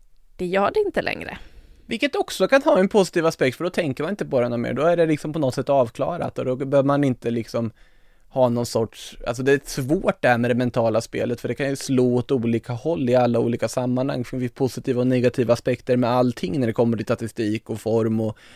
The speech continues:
Speaker 2: vad du har för ingångsvärden när du går in i en match. Men det som står klart är att Rosengård behöver slå Linköping. Det fattar alla som på något sätt liksom,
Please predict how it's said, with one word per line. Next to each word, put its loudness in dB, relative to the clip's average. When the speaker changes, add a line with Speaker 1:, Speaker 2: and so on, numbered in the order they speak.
Speaker 2:
vad 8
du 6
har 8
för 2
ingångsvärden 4
när -2
du -2
går 0
in 0
i 0
en 0
match. 0
Men -2
det 6
som -4
står -2
klart 2
är 2
att -4
Rosengård 2
behöver 2
slå -2
Linköping. -2
Det -4
fattar -4
alla 0
som -2
på -4
något -4
sätt -4
liksom, -4